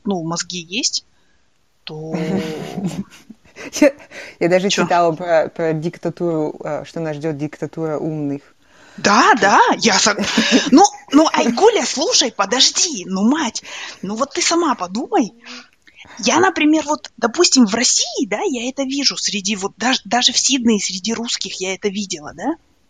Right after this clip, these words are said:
Speaker 2: Мгм.
Speaker 1: что, э, там приезжают какие-нибудь русские айтишники, да, такие задроты, да, короче,
Speaker 2: Мгм.
Speaker 1: и приезжают какие-нибудь, и с ними приезжают русские, там, жёны красавицы.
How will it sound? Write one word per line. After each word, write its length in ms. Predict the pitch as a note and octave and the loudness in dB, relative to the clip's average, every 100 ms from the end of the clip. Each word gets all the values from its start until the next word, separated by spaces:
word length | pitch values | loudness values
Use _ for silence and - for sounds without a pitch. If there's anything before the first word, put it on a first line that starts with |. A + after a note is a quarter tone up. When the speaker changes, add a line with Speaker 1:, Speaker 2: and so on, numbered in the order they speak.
| - _ - | -20 _ -14
Speaker 2:
Мгм. 300 | E3+ E3+ E3+ - | -12 -12 -12 -10
Speaker 1:
что, 800 | - - - G#3+ A3 A3 G#3+ G3+ D3+ D3 | -2 -2 0 0 4 4 4 2 -2 -6
э, 40 | F#3+ F3 E3 - _ _ | -4 -2 -4 -6 _ _
там 140 | F3+ F3 | -6 -4
приезжают 400 | F#3+ G#3 C4+ D#4 | -2 2 2 0
какие-нибудь 500 | G3+ - G#3 F#3 F3+ | -6 -6 -4 -4 -6
русские 360 | A3 A3+ G#3 | -6 -4 -2
айтишники, 580 | G3 - G#4+ - A#3 - | -2 0 2 4 4 2
да, 140 | F3 C#4+ - _ _ | -8 -8 -10 _ _
такие 260 | - - G#3 | -8 -4 -2
задроты, 580 | F3+ G#3 B3+ C4+ C4 D#3+ | 0 2 2 0 -2 -6
да, 160 | A3 F4 _ _ _ - | -6 -8 _ _ _ -18
короче, 400 | E3+ E3+ E3 F#3 | -14 -6 -4 -4
Speaker 2:
Мгм. 180 | F3 F3 - - - | -6 -10 -14 -16 -14
Speaker 1:
и 80 | D4+ | -8
приезжают 580 | - D4+ C4 D#4+ G#4 C#4 | 0 2 4 4 2 0
какие-нибудь, 800 | A3 - B3 A#3+ A3+ G#3+ G#3 A3 | -8 -10 -6 -2 -2 -2 -6 -8
и 80 | - | -4
с 100 | B3 | 0
ними 220 | E4+ G#4 C#4 | 2 4 2
приезжают 600 | G#3 G#3 A#3+ C4 A3 - | 0 0 2 2 2 -4
русские, 520 | G3 B3 - G#3+ F#3+ | -4 -4 -4 -6 -8
там, 840 | E3 D#3 C3+ G#2+ A2+ B1+ F2+ - | -8 -6 -6 -6 -10 -12 -14 -8
жёны 280 | F#3+ G#3+ G3 | -2 2 2
красавицы. 680 | E3+ F#3 - E3 D#3 - - | 0 -4 -2 -4 -6 -8 -8